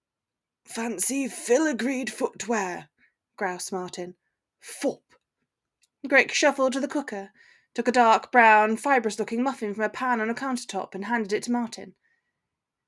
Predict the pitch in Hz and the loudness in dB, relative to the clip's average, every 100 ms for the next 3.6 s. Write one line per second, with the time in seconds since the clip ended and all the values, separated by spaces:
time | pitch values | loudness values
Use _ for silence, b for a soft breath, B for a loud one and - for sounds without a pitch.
0 | - 262 311 220 226 254 208 - 170 165 | -6 0 0 0 2 2 2 -4 -4 -2
1 | 180 180 214 b - 240 226 254 254 254 | -2 -2 -4 b 6 6 8 6 6 2
2 | 240 254 254 247 240 247 277 294 214 180 | 4 2 2 -2 2 2 4 2 0 -2
3 | - - 202 226 185 185 | -4 -4 0 0 -2 -8